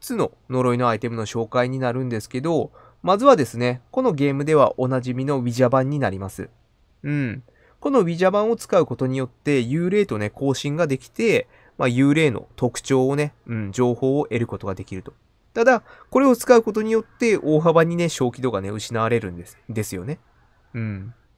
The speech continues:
実はね、自分、ウィジャ版ってまだ使ったことないんですよ。怖くて。うん、小気道をね、失いたくなかったから。はい。まず一つ目はウィジャ版。で、二つ目なんですけど、これはね、おそらく今回の実装で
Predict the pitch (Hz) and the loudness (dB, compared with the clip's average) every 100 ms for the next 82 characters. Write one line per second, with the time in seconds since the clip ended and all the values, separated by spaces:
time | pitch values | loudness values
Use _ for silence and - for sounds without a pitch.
0 | _ _ _ _ - 156 247 196 123 117 | _ _ _ _ -8 -4 6 6 6 0
1 | 123 139 123 120 127 156 190 147 117 117 | -2 -2 0 0 0 2 2 0 -4 -6
2 | - - 180 117 - 110 117 110 90 - | -6 -4 -4 -6 -8 -6 -4 -4 -8 -12
3 | 95 - _ - 123 107 - - - _ | -14 -16 _ 0 0 0 -6 -8 -8 _
4 | _ _ _ 120 120 113 104 139 127 151 | _ _ _ -2 -2 -2 -4 -2 -2 -2
5 | 156 135 104 104 - 117 117 117 95 101 | -2 -2 -4 -6 -4 -4 -4 -6 -8 -8
6 | - 98 - 95 _ _ _ _ _ _ | -10 -12 -12 -16 _ _ _ _ _ _
7 | _ - 123 104 - _ _ 143 127 - | _ -6 -4 -4 -6 _ _ -2 -2 -2
8 | 123 - 120 127 113 101 107 98 101 98 | -4 -2 2 2 2 0 -4 -2 -4 -6
9 | - _ - _ - _ 196 190 - - | -16 _ -20 _ -20 _ -2 -2 -4 -20
10 | - 247 233 285 269 170 147 135 120 - | -2 0 0 2 2 4 4 2 -2 -4
11 | 127 - - 330 320 196 151 156 240 233 | -8 -8 -6 0 4 4 4 2 0 0
12 | - - 202 233 302 339 233 123 120 - | -4 -2 -2 0 0 0 0 0 -2 -4
13 | 139 139 165 170 | -4 0 0 -2